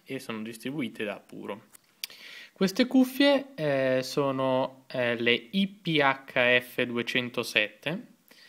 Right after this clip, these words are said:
Sono cuffie stereo, come vediamo sono cuffie on-ear. Abbiamo qui la colorazione bianca, ma, eh, è presente anche una colorazione, eh, total black e una colorazione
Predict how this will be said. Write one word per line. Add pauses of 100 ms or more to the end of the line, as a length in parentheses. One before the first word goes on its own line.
(560)
Sono
cuffie
stereo, (760)
come
vediamo
sono
cuffie
on-ear. (1040)
Abbiamo
qui
la
colorazione
bianca,
ma,
eh,
è
presente
anche
una
colorazione,
eh,
total
black
e
una
colorazione